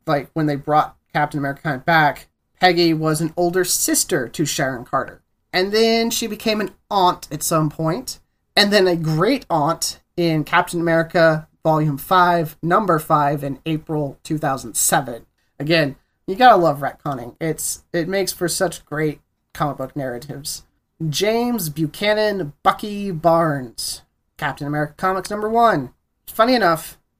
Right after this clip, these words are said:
when Simon first introduced the characters for Captain America and Bucky, he had just drawn a teenage sidekick,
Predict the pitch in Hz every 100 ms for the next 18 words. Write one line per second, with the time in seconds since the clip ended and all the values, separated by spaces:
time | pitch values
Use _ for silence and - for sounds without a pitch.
0 | _ 170 175 180 180 170 165 - _ _
1 | _ - 202 208 220 202 - 196 190 180
2 | 170 156 156 151 - 139 131 - 170 156
3 | 147 151 143 131 - 135 123 - 143 147
4 | 143 127 117 127 117 110 139 - 120 110
5 | _ _ _ 131 147 175 170 170 160 156
6 | 143 180 180 170 160 - 147 139 - 143
7 | 135